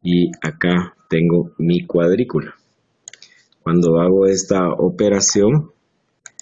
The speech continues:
el objeto está agrupado y lo voy a escalar.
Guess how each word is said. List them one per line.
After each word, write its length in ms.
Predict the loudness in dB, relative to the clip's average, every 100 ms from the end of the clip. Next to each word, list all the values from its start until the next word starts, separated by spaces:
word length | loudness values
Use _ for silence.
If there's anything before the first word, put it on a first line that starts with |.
| -20 _
el 100 | -6
objeto 920 | -4 -2 -4 0 0 2 2 2 -2 -10 _ -20 -20 -20 _ _ _ _ _ _ -20 -10
está 380 | -8 -2 -2 -2 -2
agrupado 800 | 0 2 2 0 -2 -2 -4 -10 _ _ _ _ _ _ _ -8
y 400 | 0 2 2 0 -2
lo 160 | 0
voy 180 | 2 2
a 140 | 2
escalar. 760 | 0 -2 -2 0 0 -2 -4